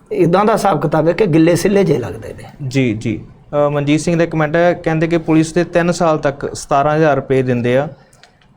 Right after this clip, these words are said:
Speaker 2: ਇੱਕ ਕਮੈਂਟ ਹੋਰ ਹੈ, ਅ,
Speaker 1: ਸਤਾਰਾਂ ਹਜ਼ਾਰ
Speaker 2: ਕੁਲਵੰਤ ਸਿੰਘ ਜੀ ਦਾ।
Speaker 1: ਤਿੰਨ ਸਾਲ ਤੱਕ, ਅ, ਯਾਨੀ ਇਹ ਪ੍ਰੋਬੇਸ਼ਨ
Speaker 2: ਜੀ,
Speaker 1: ਪੀਰੀਅਡ ਦੀ ਗੱਲ
Speaker 2: ਪ੍ਰੋਬੇਸ਼ਨ
Speaker 1: ਕਰਦੇ ਆ
Speaker 2: ਪੀਰੀਅਡ
Speaker 1: ਜੀ।
Speaker 2: ਦੀ
Speaker 1: ਇਹ
Speaker 2: ਗੱਲ
Speaker 1: ਸਾਰਿਆਂ
Speaker 2: ਕਰਦੇ
Speaker 1: ਨੂੰ ਇੰਨਾ ਹੀ ਦਿੰਦੇ ਆ, ਬੇਸਿਕ ਹੀ ਦਿੰਦੇ ਨੇ,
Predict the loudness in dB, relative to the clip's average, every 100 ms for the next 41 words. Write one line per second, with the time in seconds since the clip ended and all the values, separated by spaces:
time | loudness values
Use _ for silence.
0 | -8 -6 -2 -2 -2 -2 0 2 2 2
1 | 2 0 2 2 2 2 4 4 2 2
2 | 0 2 0 0 0 -2 -2 -4 -2 0
3 | 2 4 4 2 4 2 0 2 4 4
4 | 2 0 2 2 4 4 4 4 2 2
5 | 2 2 4 4 4 4 4 4 4 4
6 | 2 2 2 2 2 2 2 2 2 0
7 | 2 2 4 4 4 4 2 0